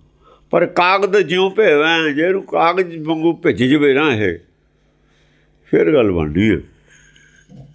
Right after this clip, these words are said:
ਭਿੱਜੂਗਾ ਤਾਂ ਜੇ ਤੂੰ ਚਾਹੁੰਦਾ ਹੈ ਇਹ ਕਹਾਣੀਆਂ ਦਾ ਮੇਰੇ ਤੇ ਅਸਰ ਹੋ ਜਵੇ ਨਾ, ਇਹ ਸਾਖੀਆਂ ਜਿਹੜੀਆਂ ਸੁਣਾ-, ਲਿਖੀਆਂ ਹੋਈਆਂ ਨੇ, ਜੇ ਤੂੰ ਇਹਨਾਂ ਦਾ ਅਸਰ ਮਨ ਦੇ ਉੱਤੇ ਲੈ ਲਵੇਂ, ਫਿਰ ਤਾਂ ਕਾਗਜ਼ ਵਾਂਗ ਜਾਊਗਾ ਭਿੱਜ।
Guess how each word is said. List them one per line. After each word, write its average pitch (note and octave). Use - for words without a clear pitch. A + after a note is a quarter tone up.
ਭਿੱਜੂਗਾ G#3
ਤਾਂ G3+
ਜੇ G#3
ਤੂੰ F#3
ਚਾਹੁੰਦਾ F#3+
ਹੈ G3+
ਇਹ F#3
ਕਹਾਣੀਆਂ D#3
ਦਾ D#3
ਮੇਰੇ D3
ਤੇ D#3+
ਅਸਰ C#3
ਹੋ A#2
ਜਵੇ E3+
ਨਾ, G#3
ਇਹ C3+
ਸਾਖੀਆਂ D#3+
ਜਿਹੜੀਆਂ F3+
ਸੁਣਾ-, C3+
ਲਿਖੀਆਂ C3
ਹੋਈਆਂ D3+
ਨੇ, A2
ਜੇ E3+
ਤੂੰ G3+
ਇਹਨਾਂ G#3+
ਦਾ G#3
ਅਸਰ F3+
ਮਨ E3
ਦੇ F3
ਉੱਤੇ F3
ਲੈ C#3
ਲਵੇਂ, D3+
ਫਿਰ G#3
ਤਾਂ F3+
ਕਾਗਜ਼ C#3+
ਵਾਂਗ B2+
ਜਾਊਗਾ C3+
ਭਿੱਜ। D3+